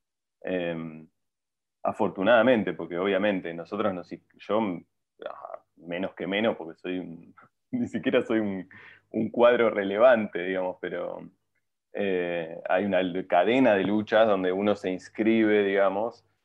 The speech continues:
que viene de antes y que te da un montón de herramientas, y muchas tienen que ver con esas, digamos, con la lucha de las maricas, del frente homosexual,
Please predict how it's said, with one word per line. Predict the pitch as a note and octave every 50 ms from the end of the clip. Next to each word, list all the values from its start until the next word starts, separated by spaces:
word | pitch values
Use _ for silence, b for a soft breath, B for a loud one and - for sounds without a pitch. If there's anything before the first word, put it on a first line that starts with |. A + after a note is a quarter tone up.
| _ _ _ _
que | - A2+ F#2
viene | F2+ G2+ G#2 G#2 G#2+ G2+
de | G2 G2+ G2+
antes | A2 A#2 A#2 A#2 A2+ B2+ A#2+ - -
y | F#2+
que | E2 F#2+
te | F2 -
da | E2+ F#2 A2
un | A#2 A2+
montón | G#2+ G2+ F#2+ G2 F#2 F#2
de | F#2+
herramientas, | F#2 F#2+ F#2 F#2 F#2 F2+ F2+ F2 G#2 A2 - E2+
y | E2+ F2
muchas | F2+ G2+ A#2+ A#2+ D3 B2+ -
tienen | - G2 F#2 F2+ E2+
que | - F2
ver | E2 F2
con | - F#2+ A#2
esas, | C#3+ C#3 C#3 - E2+ D#2
digamos, | E2 E2+ D#2+ D#2+
con | - E2+ E2
la | E2+
lucha | F2 F2+ F2+ - - F#2+
de | G2+
las | G#2+ A2
maricas, | A#2 B2+ B2+ C3+ C3+ C3+ C3 B2+ B2+ A#2 - - G2+ G2+ G2 F#2
del | F2+ -
frente | - G2+ F#2+ F#2+ F#2 F#2 F#2 F2+ F2+ F2
homosexual, | E2+ F2 F2 F2 - F#2 - _ - A2+ A2 G#2+ G#2+ G#2+ G#2 G#2 G2+ G2 G2+